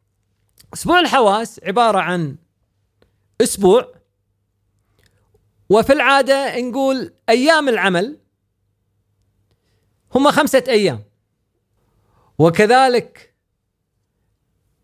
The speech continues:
الحواس الخمسة هم خمسة. فالتمرين يحثنا على أن نضع لكل يوم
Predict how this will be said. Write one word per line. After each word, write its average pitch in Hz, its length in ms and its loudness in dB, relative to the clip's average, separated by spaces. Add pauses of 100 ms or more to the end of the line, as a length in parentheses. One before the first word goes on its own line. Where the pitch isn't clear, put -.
(140)
الحواس 202 680 0
الخمسة 208 600 -4 (960)
هم 294 180 2
خمسة. 190 480 -2 (1700)
فالتمرين 220 1300 -2 (720)
يحثنا 202 500 0
على 220 560 -2 (240)
أن 220 400 -4 (360)
نضع 208 500 0
لكل 190 480 -4
يوم 247 500 0